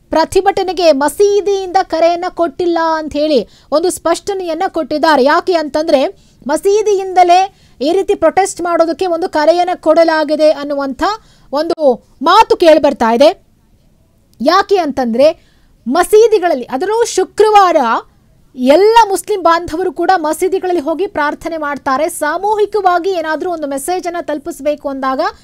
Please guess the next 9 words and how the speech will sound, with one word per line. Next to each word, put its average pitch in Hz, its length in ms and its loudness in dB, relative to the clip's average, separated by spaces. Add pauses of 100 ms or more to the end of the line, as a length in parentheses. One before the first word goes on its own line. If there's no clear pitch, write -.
(160)
ಎಲ್ಲರೂ 339 340 0
ಸಿಗುವಂಥದ್ದು 294 600 -4
ಮಸೀದಿಗಳಲ್ಲಿ. 285 760 -4 (380)
ಅಲ್ಲಿ 415 380 2
ಏನಾದ್ರೂ 381 340 -2
message 359 440 -2
pass 277 380 -4
ಆಯ್ತು 349 260 -4
ಅಂತಂದ್ರೆ 277 720 -6